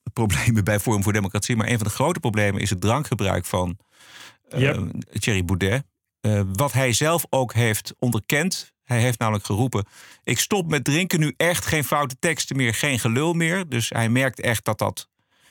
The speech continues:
Speaker 1: dat dat misgaat dan. En de voorbeelden die in dat stuk worden genoemd,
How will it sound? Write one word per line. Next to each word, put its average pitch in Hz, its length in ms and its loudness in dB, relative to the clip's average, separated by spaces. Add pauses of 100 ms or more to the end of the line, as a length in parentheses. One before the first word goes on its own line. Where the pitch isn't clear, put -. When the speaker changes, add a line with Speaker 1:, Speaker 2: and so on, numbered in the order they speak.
(220)
Speaker 1:
dat 117 120 0
dat 104 180 -2
misgaat 147 540 0
dan. 165 360 0
En 107 300 0
de 98 100 0
voorbeelden 147 500 2
die 104 140 0
in 107 100 2
dat 95 380 -4
stuk - 320 -2
worden 107 240 -4
genoemd, 107 640 -2